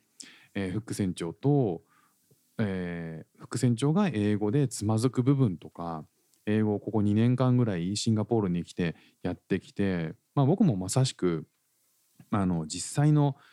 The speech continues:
えー、英語話者と、えー、いろんな、あの、ひ-、国の人たちと話をすることで、まあ、なんとかかんとか、まあ、少しずつ喋れるようになってきたっていうこともあって、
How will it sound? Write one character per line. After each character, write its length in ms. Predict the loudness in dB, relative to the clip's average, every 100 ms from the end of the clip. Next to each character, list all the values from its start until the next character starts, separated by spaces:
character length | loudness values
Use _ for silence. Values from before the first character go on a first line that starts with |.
| _ _ _ -6
え 640 | -4 -4 -4 -6 -8 -12 -16 _ _ _ _ _ _ _ _ -2
ー、 160 | 0
英 40 | 0
語 280 | 0 0 0
話 120 | 0
者 140 | -2
と、 300 | -8 -10 -12 _ _ _ -10
え 320 | -8 -6 -8
ー、 40 | -2
い 80 |
ろ 120 | 2 4
ん 180 | 4
な、 380 | 2 2 -2 -6 _
あ 120 | -4
の、 360 | 0 0 0 -4
ひ-、 100 | -8 _ _
国 260 | 0 2 4
の 140 | 0
人 200 | -2 -4
た 120 | -6
ち 100 | -8
と 100 | -4
話 640 | -2 0 0 -2 -6 -2 0
を 120 | 0
す 160 | -2 -4
る 100 | -4
こ 140 | -4
と 180 | -2 0
で、 260 | 0 -2 -4 -18 -20 _
ま 80 | 2
あ、 20 |
な 160 | 4 4
ん 120 | 4
と 120 | 2
か 140 | 0 0
か 140 | 0
ん 100 | 0
と 120 | -2
か、 260 | -4 -8 -10 _
ま 120 | -2
あ、 20 |
少 240 | -2 0 0
し 160 | 2
ず 140 | 0 2
つ 80 | 2
喋 260 | 2 2
れ 80 | 4
る 60 | 2
よ 20 |
う 40 |
に 40 | 0
な 80 |
っ 40 | -2
て 100 | -4
き 80 | -6
た 80 |
っ 40 | -6
て 140 | -2
い 20 |
う 20 | 0
こ 80 |
と 100 | 0
も 100 | -2
あ 40 | -4
っ 40 |
て、 380 | -10 -2 0 0